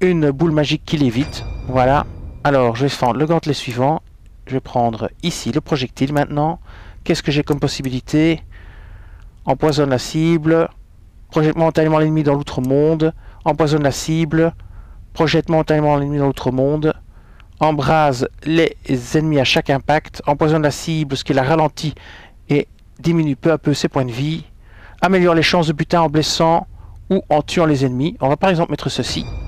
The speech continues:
Voilà. Et on va faire la troisième ici, le troisième gantelet. Alors, qu'est-ce qu'on a ? On prend pas ces deux-là. Projette un grand cône d'énergie toxique qui ronge les armures ennemies.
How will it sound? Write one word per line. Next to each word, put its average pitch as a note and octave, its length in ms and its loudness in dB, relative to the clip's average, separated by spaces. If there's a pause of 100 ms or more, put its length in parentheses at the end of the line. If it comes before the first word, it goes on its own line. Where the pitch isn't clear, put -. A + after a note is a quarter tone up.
Voilà. C3 360 2 (1120)
Et F#3 80 4
on F3+ 60 4
va D#3+ 100 2
faire D3 160 0
la C3+ 80 4
troisième B2+ 400 0
ici, D#3+ 380 -6
le C#3+ 80 0
troisième D3+ 320 0
gantelet. C3+ 460 0 (1080)
Alors, B2+ 460 0
qu'est-ce - 200 -4
qu'on B2+ 240 -2
a ? D3 220 2 (1800)
On - 40 -14
prend - 160 -4
pas C#3+ 100 -2
ces C3+ 160 -2
deux-là. B2+ 380 2 (640)
Projette D#3+ 260 0
un D3+ 60 2
grand D#3 200 2
cône E3 180 -2
d'énergie D#3 280 2
toxique - 480 -4
qui - 100 -4
ronge D#3 200 0
les D3+ 120 2
armures C#3+ 280 0
ennemies. D3+ 440 0